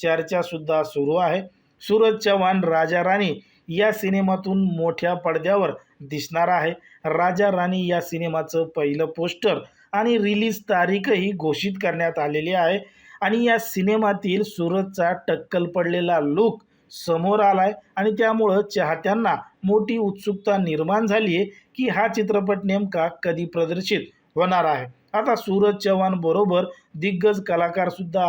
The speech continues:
असणार आहेत आणि या सिनेमामध्ये सूरज चव्हाण बरोबर भारत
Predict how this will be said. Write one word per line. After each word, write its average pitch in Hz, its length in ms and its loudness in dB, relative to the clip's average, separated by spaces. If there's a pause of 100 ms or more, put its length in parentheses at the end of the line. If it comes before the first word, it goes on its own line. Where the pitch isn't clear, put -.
असणार 160 300 -2
आहेत 214 240 2 (340)
आणि 233 240 0
या 240 160 2
सिनेमामध्ये 214 720 2
सूरज 175 380 -2 (100)
चव्हाण 175 320 0
बरोबर 170 400 2 (360)
भारत 180 400 2